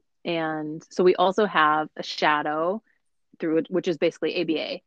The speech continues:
in the private school. And that's amazing. I highly recommend it,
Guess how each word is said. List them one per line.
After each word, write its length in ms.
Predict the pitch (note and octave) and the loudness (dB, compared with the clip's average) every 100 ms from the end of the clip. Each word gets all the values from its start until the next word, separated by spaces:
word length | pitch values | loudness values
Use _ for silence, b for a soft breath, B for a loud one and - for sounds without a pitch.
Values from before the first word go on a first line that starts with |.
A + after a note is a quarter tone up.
| _ _ _ - | _ _ _ -4
in 120 | F#3 | -4
the 60 | |
private 320 | D#3 - - - | -4 -6 -8 -10
school. 260 | - - _ _ _ _ _ _ - | -10 -10 _ _ _ _ _ _ -4
And 120 | F#3+ | 0
that's 220 | F#3 G3 | 2 2
amazing. 420 | A3 D3+ D3 C#3+ | 0 0 -4 -6
I 80 | D3+ | -10
highly 300 | - F3+ F#3+ | -2 2 4
recommend 400 | E3+ E3 D#3 D3 | 2 0 -4 -2
it, 180 | D3 - | -4 -6